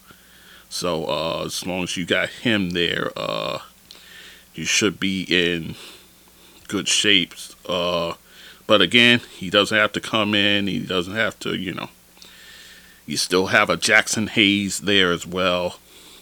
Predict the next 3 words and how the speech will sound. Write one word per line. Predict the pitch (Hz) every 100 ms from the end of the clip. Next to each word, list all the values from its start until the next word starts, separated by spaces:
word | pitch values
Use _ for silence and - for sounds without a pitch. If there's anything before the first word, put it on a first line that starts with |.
| - -
Uh, | - - - -
so | - - 87 - 78 - _ - - - - - - - - - -
uh, | 78 80 50